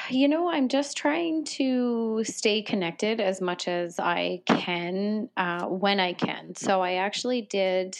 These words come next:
the meeting that, uh, She Recovers had online on Sunday, um, which was my first one attending, and it was magical being able to be there. Um, but I think at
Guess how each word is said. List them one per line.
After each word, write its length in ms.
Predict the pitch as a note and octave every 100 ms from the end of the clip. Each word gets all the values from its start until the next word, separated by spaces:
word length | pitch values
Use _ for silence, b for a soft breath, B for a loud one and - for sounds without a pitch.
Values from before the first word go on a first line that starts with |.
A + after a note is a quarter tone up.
| B B B G3+
the 140 | G#3
meeting 400 | G3 F#3 F#3+ F#3+
that, 400 | F#3 F3+ D#3+ -
uh, 240 | F3 E3+ F#3
She 220 | - F#3
Recovers 680 | F3+ F3 E3 E3+ F#3 - -
had 300 | - F3+ F3
online 480 | F3+ F3+ F3 F3+ F#3
on 220 | F#3 F3+
Sunday, 640 | - F3+ F3 F#3 A#3+ F#4+ F#4 B B B B
um, 440 | F#3+ F#3 F#3 G3 G3
which 200 | G3 G3
was 160 | F#3
my 120 | F#3
first 360 | F3 F#3 F#3 -
one 440 | F#3 F3 F3 F3+ -
attending, 960 | E3 G3 F3+ F3 E3 D3+ G3+ C#4 D4+ -
and 380 | F#3 F3 F3 E3+
it 140 | F#3
was 560 | F3+ F3 E3+ F3+ - -
magical 720 | F#3 F#3 F3 F3 D#3+ - D#3 F3+
being 300 | F3+ F3 F3
able 220 | E3+ F3
to 160 | -
be 240 | F3 F3+ E3+
there. 380 | - A#2+ C#3+ G3+ B B B B
Um, 480 | F#3 F#3 F3+ F#3 F#3 _ -
but 160 | G#3
I 80 | G#3
think 240 | G#3+ D4+
at 100 | A#4+